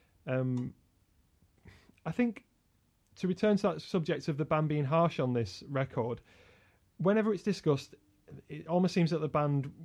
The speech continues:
want to really clearly flag up it wasn't finished, and this is clear from all the remixes and all the time they spent going back into the studio and re-recording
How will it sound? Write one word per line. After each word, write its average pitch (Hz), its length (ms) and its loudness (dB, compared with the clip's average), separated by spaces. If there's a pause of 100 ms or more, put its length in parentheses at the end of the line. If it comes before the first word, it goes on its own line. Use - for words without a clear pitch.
(100)
want 151 200 -2
to 151 100 0
really 165 300 4
clearly 156 260 2
flag 147 240 0
up 135 160 0
it 131 100 -6
wasn't 180 320 2
finished, 151 520 0 (200)
and 135 80 0
this 139 140 0
is 143 80 -4
clear 143 420 4
from 135 280 0
all 147 200 4
the 139 100 2
remixes 160 760 2 (180)
and 135 140 0
all 131 220 2
the 131 340 2 (460)
time 160 300 4
they 170 120 4
spent 156 320 -2
going 139 180 0
back 156 280 0
into 170 160 0
the 170 100 2
studio 135 600 0 (100)
and 127 100 -2
re-recording 139 720 2